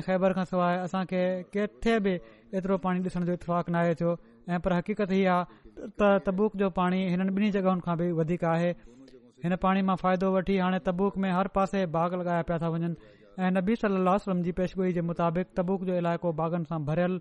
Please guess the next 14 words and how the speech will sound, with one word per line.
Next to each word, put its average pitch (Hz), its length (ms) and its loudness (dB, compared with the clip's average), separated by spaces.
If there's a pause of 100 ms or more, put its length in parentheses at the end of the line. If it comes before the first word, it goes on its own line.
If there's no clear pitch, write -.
(600)
ڏينهون 196 240 2
ڏينهن 190 180 0
ڀرجندو 165 320 0
پيو 156 140 -2
ٿو 151 120 0
وڃي. 160 220 0 (500)
باقي 170 380 0
انشاء 175 260 0
الله 165 340 0
هنن 175 160 0
جو 165 100 2
ذڪر 160 340 -2 (180)
آئينده 156 320 0
ٿيندو. 151 280 0